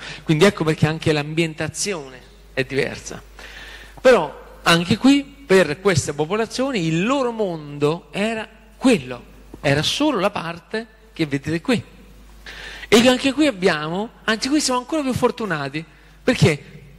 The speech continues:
queste popolazioni, proprio perché vivevano in mezzo al fango, un fango instabile, perché il Nilo, bene o male,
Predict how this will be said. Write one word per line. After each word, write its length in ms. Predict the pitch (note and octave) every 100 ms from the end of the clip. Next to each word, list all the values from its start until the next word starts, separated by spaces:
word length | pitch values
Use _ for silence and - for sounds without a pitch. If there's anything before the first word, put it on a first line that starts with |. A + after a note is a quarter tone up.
| - - - - - - - - - - -
queste 300 | D#4 D4+ A#3
popolazioni, 680 | F#3+ F3 F3 - D3 D3
proprio 240 | D#3+ D4+ B3
perché 240 | G3 G3
vivevano 380 | E3+ E3 A3+ G#3
in 60 | D#3+
mezzo 260 | E3+ D#3
al 60 | D#3
fango, 640 | - C#3 C3+ C3+ C#3+ - - - - - - - - - - - - - - - - - -
un 140 | D#3+
fango 360 | D3 G3+ G3 D3+
instabile, 760 | D3 - F#3 D#3 - C#3+ C3+ C3 - -
perché 260 | - D3 E3+
il 140 | G3+ A3
Nilo, 420 | A#3+ F3 C#3+ C#3+
bene 240 | C#3 D3+
o 20 |
male, 560 | D3 D3 C3+ B2+ C3 C3+